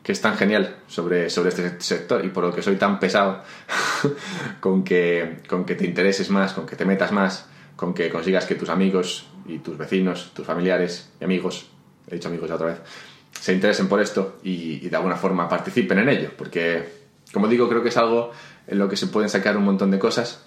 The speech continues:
en lo que se puede vivir un montón de,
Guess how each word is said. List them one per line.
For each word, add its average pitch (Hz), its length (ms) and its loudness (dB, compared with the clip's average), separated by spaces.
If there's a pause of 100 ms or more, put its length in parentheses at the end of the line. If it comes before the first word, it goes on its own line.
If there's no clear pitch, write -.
(280)
en 85 140 -8
lo 85 100 -4
que 90 60 -10
se - 100 -10
puede 92 720 0 (520)
vivir 92 580 0 (920)
un 98 100 0
montón 95 320 4
de, 90 420 4